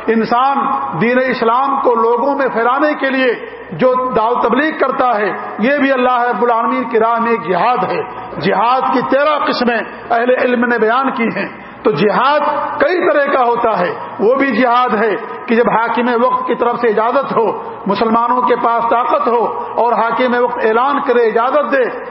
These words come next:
ایسی صورت میں اپنے اسلام کی دفاع کے لیے، دین کے دفاع کے لیے لوگوں کا میدان میں آنا، یہ بھی جہاد ہے۔ اور یہ جہاد کی سب سے اونچی کڑی ہے، یہ ذروۃ و سنام الابل ہے۔ یہ جس طریقے سے اونٹ کا کوہان سب سے اونچا ہوتا ہے،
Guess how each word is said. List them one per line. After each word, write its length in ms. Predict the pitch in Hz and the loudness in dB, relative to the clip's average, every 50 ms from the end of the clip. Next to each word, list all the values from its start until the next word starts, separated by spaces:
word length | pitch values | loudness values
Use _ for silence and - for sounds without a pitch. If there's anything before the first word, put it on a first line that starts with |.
| - - - | -4 -2 -2
ایسی 260 | 247 247 - 262 247 | 0 0 0 -2 -2
صورت 420 | - - 240 254 285 277 269 - | 0 0 0 2 2 2 2 0
میں 160 | 233 247 240 214 165 - - - - | 0 0 0 -2 -4 -6 -10 -10 -4
اپنے 380 | - 208 - - 247 254 254 247 240 214 175 - - - | -2 -2 0 0 0 0 0 0 0 -2 -4 -6 -6 -4
اسلام 460 | - 220 - 233 226 233 262 285 285 - - | -4 -2 0 2 2 2 2 2 0 0 0
کی 60 | 359 | 0
دفاع 280 | 262 254 233 185 240 240 233 240 | 0 0 0 0 0 0 0 0
کے 100 | 233 226 | 0 0
لیے، 200 | 220 233 233 220 | 2 2 2 2
دین 320 | - 220 277 311 302 294 | 0 0 0 0 0 0
کے 120 | 302 277 | 0 0
دفاع 260 | 254 240 - 233 240 240 233 | 0 0 2 0 0 0 0
کے 100 | 240 233 | 0 0
لیے 200 | 233 240 240 233 214 185 - - - - - - - | 2 2 2 2 2 0 -2 -6 -10 -12 -12 -6 -2
لوگوں 400 | - 208 226 233 - 254 247 226 | 0 2 2 2 2 2 2 2
کا 100 | 240 233 | 0 0
میدان 400 | 220 220 220 220 233 233 247 240 233 | 0 0 0 2 2 2 2 2 0
میں 80 | 226 | 0
آنا، 380 | 214 214 226 240 254 254 233 196 - - - - - | 0 0 0 0 0 0 0 -2 -4 -6 -8 -8 -2
یہ 140 | 190 202 240 | 0 0 2
بھی 180 | 277 294 285 233 | 2 0 0 0
جہاد 460 | 254 233 196 208 185 185 - - - | 0 0 0 0 -2 -4 -6 -8 -8
ہے۔ 60 | - - - - - - - | -8 -8 -10 -14 -16 -8 -2
اور 160 | - 190 220 220 | 0 0 2 2
یہ 100 | 240 226 | 2 2
جہاد 520 | 175 220 202 190 226 247 262 262 262 - | 2 2 2 2 0 0 0 0 0 0
کی 80 | 277 220 | 0 0
سب 220 | - - 233 185 | 0 -2 -2 0
سے 80 | 233 247 | 0 0
اونچی 360 | 247 262 269 269 - 285 254 | 0 0 0 0 0 -2 -2
کڑی 300 | 214 214 196 185 165 156 | 0 0 -2 -2 -2 -4
ہے، 100 | - - - - - - - - - - - - - - - | -6 -6 -10 -16 -14 -14 -14 -12 -12 -12 -12 -12 -12 -6 -2
یہ 120 | - 202 214 | 0 0 2
ذروۃ 380 | 170 180 247 247 247 247 247 | 2 2 2 2 2 2 2
و 60 | 262 226 | 0 2
سنام 340 | 202 233 220 233 247 247 | 2 0 0 0 0 0
الابل 360 | 254 254 277 294 320 339 302 254 | 0 0 0 0 0 2 2 2
ہے۔ 120 | 220 247 | 0 2
یہ 160 | 240 220 202 - - - - - - - - - | 0 0 -2 -2 -4 -8 -12 -14 -14 -14 -8 -2
جس 240 | 160 202 226 220 - | 0 0 2 2 2
طریقے 360 | 240 240 226 - - 269 254 | 0 0 2 2 2 2 2
سے 160 | - - 254 | 2 2 2
اونٹ 320 | 254 233 233 247 247 - - | 2 2 2 2 0 0 0
کا 100 | 262 233 | 0 0
کوہان 460 | 233 233 226 220 208 254 277 269 247 | 2 2 0 2 2 0 0 0 0
سب 200 | - 254 - - | 0 0 0 0
سے 60 | 247 | 2
اونچا 320 | 233 233 240 233 233 240 | 2 2 0 0 2 2
ہوتا 380 | 220 208 214 214 220 220 202 175 | 2 2 0 0 0 0 0 0
ہے، 80 | 160 | -2